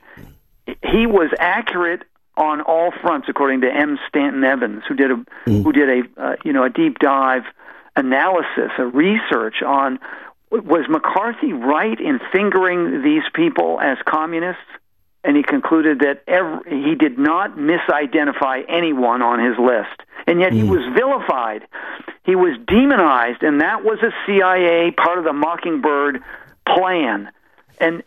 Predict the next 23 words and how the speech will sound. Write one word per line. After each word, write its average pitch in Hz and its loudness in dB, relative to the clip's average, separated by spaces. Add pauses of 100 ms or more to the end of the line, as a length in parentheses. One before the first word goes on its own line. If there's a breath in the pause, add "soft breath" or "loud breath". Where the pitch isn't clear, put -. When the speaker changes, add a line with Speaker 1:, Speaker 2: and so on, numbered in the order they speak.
Speaker 1:
demonization 220 2 (100)
is 170 -2
a 185 2
major 196 2
tool 226 2
that 131 0
they 185 2
use 220 2
now. 110 0 (220 loud breath)
Look 139 0
what 139 0
Speaker 2:
Exactly. 117 0
Speaker 1:
they've 113 -2 (140)
done 202 -2 (360 loud breath)
to 185 0
people 202 0
who've 180 -2
questioned 185 -2 (280 loud breath)
the 190 4
elections. 214 4 (200)
They've 240 -2
demonized 240 2
those 123 2